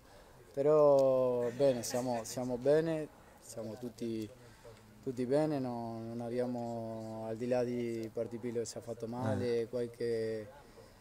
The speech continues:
Speaker 1: cosina ma piccola, però siamo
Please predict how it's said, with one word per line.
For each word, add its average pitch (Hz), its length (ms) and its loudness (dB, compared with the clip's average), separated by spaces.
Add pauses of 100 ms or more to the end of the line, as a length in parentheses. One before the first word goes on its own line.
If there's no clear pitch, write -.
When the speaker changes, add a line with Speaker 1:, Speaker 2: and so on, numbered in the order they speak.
(260)
Speaker 1:
cosina 135 480 -2
ma 120 260 -2
piccola, 151 640 4 (540)
però 123 300 0
siamo 110 560 -8